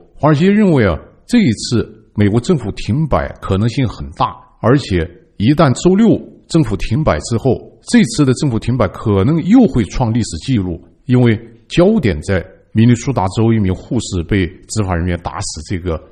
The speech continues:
在美国影响很大的热点政治事件。那么之前华尔街预期呢，可能性更大的呢是政府停摆。那么排第二位的可能性呢，是先给一些过渡资金，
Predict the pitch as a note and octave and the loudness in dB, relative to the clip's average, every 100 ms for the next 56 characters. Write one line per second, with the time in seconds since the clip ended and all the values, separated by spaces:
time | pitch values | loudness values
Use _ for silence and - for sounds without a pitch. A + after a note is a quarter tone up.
0 | _ - A2 F#2 D#2 F#2 F2 D#3+ - G#2+ | _ -2 0 0 0 -2 0 -2 -2 -4
1 | - E2+ C#2 - G2 D#2+ D2+ - _ A2+ | -6 -8 -6 -8 -6 -8 -10 -18 _ 2
2 | B2 E2 D2+ G#2 - - E2 F2+ D#2 - | 2 2 -4 -6 -6 -10 -8 -8 -8 -12
3 | _ _ E3+ E3+ B3+ A#3 E3 - D3+ C3+ | _ _ 0 2 -2 0 0 2 2 2
4 | D#3+ F3 - - C#3 A#2+ G#2 - _ - | 2 0 -4 -2 0 0 -2 -10 _ 0
5 | A2+ B2 C#3 E3 C#3 A#3 C#3 E3 C3+ A2+ | 4 4 2 0 2 2 2 -2 0 0
6 | G2+ E2 - G#2 F#2 - - _ - A#2 | 2 -2 -2 -2 -2 -4 -18 _ 0 2
7 | F2 G2 G2+ F2+ - - _ C#3+ D#3 - | 0 -4 -4 -4 -8 -16 _ 2 2 4
8 | B2+ C#3 G#3 A#3 F#3+ D#3 B2+ - F#2 F#2+ | 2 4 4 4 4 4 2 2 0 0
9 | F#2 A#2+ G#2 E2+ - _ - - - E3+ | 0 0 0 -2 -6 _ -8 -4 0 2
10 | F3 E3+ D#2+ F2 A#2+ A#2 D#3+ B2 A2 C#3 | 2 0 -4 -2 -2 0 0 0 -2 -4
11 | B2 B2 | -2 -2